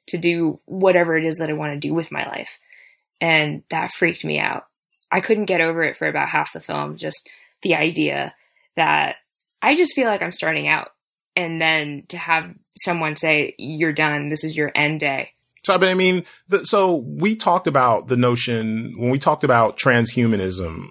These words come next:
Speaker 2: in a previous episode, we talked about the idea of a limited lifespan adding meaning to your life. You know,
Speaker 1: Right.
Speaker 2: the, the idea of,
Speaker 1: Mm-hmm.
Speaker 2: you know, if you were immortal, you know, would you eventually, even after you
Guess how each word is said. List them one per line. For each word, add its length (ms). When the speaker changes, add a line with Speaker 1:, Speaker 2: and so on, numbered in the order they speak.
Speaker 2:
in 140
a 40
previous 440
episode, 440
we 100
talked 260
about 320
the 180
idea 460
of 340
a 40
limited 400
lifespan 920
adding 500
meaning 580
to 120
your 200
life. 540
You 100
know, 80
Speaker 1:
Right. 140
Speaker 2:
the, 120
the 180
idea 460
of, 380
Speaker 1:
Mm-hmm. 320
Speaker 2:
you 60
know, 100
if 180
you 120
were 260
immortal, 800
you 160
know, 80
would 360
you 200
eventually, 600
even 260
after 240
you 480